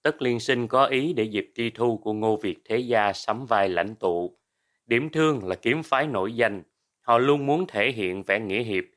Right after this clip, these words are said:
chứ không nửa đục nửa trong như Ngô Việt Thế Gia. Đến cái chốn kỹ viện này thật chẳng vẻ vang gì.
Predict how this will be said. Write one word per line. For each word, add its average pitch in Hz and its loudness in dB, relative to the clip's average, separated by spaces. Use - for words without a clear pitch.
chứ 143 0
không 113 0
nửa 101 0
đục 117 -2
nửa 95 -2
trong 113 -2
như 104 -4
Ngô 104 2
Việt 92 -6
Thế 107 -4
Gia. 107 0
Đến 139 0
cái 165 -2
chốn 156 2
kỹ 113 -2
viện 95 -4
này 92 -2
thật 104 -6
chẳng - -16
vẻ 95 -8
vang 92 -4
gì. 87 -4